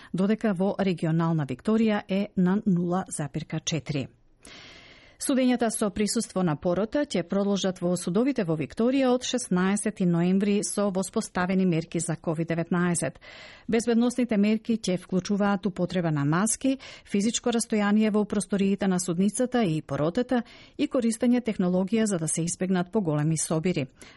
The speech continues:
Бројот на судски постапки ќе биде ограничен за да се овозможи физичко дистанцирање.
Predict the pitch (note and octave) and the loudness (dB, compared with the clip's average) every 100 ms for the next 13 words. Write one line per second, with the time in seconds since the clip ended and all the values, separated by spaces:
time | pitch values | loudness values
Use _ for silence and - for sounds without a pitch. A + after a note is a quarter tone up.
0 | - F3+ D#3 D#3+ D3+ B3 A#3+ B3+ A#3+ A#3 | -2 0 0 -2 -2 -2 -2 -2 0 -2
1 | C#4 C4 C#4 - E3 E3+ C3+ - F#3 A3 | -2 -4 -4 -2 -2 -2 -2 -2 2 2
2 | A#3+ A#3+ G#3 G#3+ G#3+ - G3 F3+ F3 F#3 | 2 2 2 0 -2 -2 -2 -2 -2 0
3 | F3 F3+ - D3 D3+ - D#3 D#3 - D3 | 0 -2 -4 -6 -6 -4 -4 -4 -4 -4
4 | - E3 D3+ C#3+ | -2 -2 -2 -4